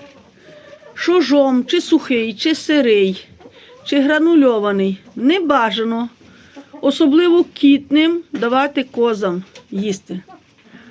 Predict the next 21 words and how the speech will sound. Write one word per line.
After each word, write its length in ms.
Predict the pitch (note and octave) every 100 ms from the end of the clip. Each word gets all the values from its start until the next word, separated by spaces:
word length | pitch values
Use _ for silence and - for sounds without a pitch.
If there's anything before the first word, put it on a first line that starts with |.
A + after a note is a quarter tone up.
| _ - - - _ - - - - -
Лучше 360 | B3+ E4+ - F4
купіть 520 | F4 C#4 E4 D4 C4
на 120 | C#4
ті 180 | C4 D4
гроші, 340 | C4+ D4 C4+
що 120 | B3+
маєте 360 | C4 C4+ C4 C#4
жом 240 | B3+ B3+
купляти. 720 | G3 G#3+ A#3 A3 F#3+ F#3+ F#3 F3+ - - - - _
Ось 180 | - A#3+
таку 300 | - C4 C#4
жменьку 400 | A#3+ B3+ B3 B3
дайте 340 | A#3 A#3+ A#3+ A#3+
макухи, 480 | A#3+ A#3+ D#4+ -
більше 360 | G#3 A3+ G#3+ A3+
толку 400 | G#3 A3 G#3 G#3+
буде. 440 | G3 C4 C4+ G#3+ F#3+ - - - - - - - _
Якщо 460 | - B3 A#3+ - B3
дати 760 | A3+ B3 B3 - A#3+ A3 G#3 F#3+ - _ - - - C#5+ D5+ - - - - - - _ - _ -
більшу 420 | A3+ D4 C#4 B3+
жменю 540 | G#3+ A#3 A#3 A3+ G#3+